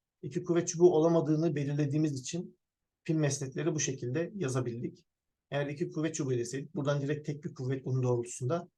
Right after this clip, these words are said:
uygulanır diyebilirdik. Maalesef o olmadı. O yüzden bilinmeyen sayımız hala dört şu anda.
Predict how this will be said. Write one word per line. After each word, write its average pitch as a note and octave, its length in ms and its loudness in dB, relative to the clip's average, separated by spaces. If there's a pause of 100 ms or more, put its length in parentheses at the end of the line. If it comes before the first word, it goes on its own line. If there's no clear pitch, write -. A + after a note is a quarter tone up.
uygulanır C3+ 500 -2
diyebilirdik. B2+ 640 -4 (460)
Maalesef D3 480 0
o D3+ 40 0
olmadı. D3+ 540 0
O C#3+ 100 -2
yüzden C#3+ 240 2
bilinmeyen C#3 280 0
sayımız D3 360 -2
hala C#3 380 0 (220)
dört B2+ 260 0 (240)
şu - 180 -8
anda. A2+ 320 -6